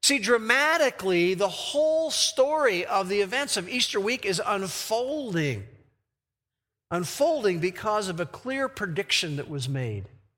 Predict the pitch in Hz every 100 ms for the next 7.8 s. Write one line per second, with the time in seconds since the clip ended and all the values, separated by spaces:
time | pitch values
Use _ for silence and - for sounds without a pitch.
0 | _ _ _ _ _ _ _ _ 127 131
1 | 127 107 - - _ _ _ _ _ _
2 | _ _ _ - 269 247 254 262 233 233
3 | 269 285 - 254 277 277 247 247 254 247
4 | 240 - 214 220 226 214 - 208 208 190
5 | 180 165 226 - 196 202 214 - 185 180
6 | 196 185 175 175 208 175 208 208 208 190
7 | 165 139 - 151 156 165 165